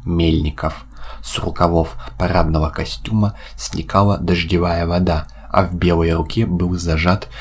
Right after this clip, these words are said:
ненужный зонтик. Похоже, мертвец не знал, как его применить. Рот приоткрылся, из вялых губ струился ром, слабо окрашенный сукровицей. "Как вы тут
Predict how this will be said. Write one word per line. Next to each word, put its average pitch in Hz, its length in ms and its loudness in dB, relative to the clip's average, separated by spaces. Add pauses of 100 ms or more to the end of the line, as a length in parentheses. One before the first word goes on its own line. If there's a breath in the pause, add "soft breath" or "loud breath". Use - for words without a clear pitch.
(140 loud breath)
ненужный 95 800 2
зонтик. 85 680 0 (160)
Похоже, 120 420 4
мертвец 107 540 2
не 92 140 2
знал, 87 380 0 (100)
как - 280 0
его 78 240 0
применить. 80 680 -2 (540 soft breath)
Рот 85 340 0
приоткрылся, 98 840 0 (520)
из 90 240 0
вялых 85 400 2
губ 101 260 0 (140)
струился 87 760 2
ром, 82 340 2 (380 loud breath)
слабо 98 420 2
окрашенный 82 800 -2
сукровицей. - 920 -4 (460 loud breath)
"Как 95 320 2
вы 92 340 2 (320 loud breath)
тут 95 360 0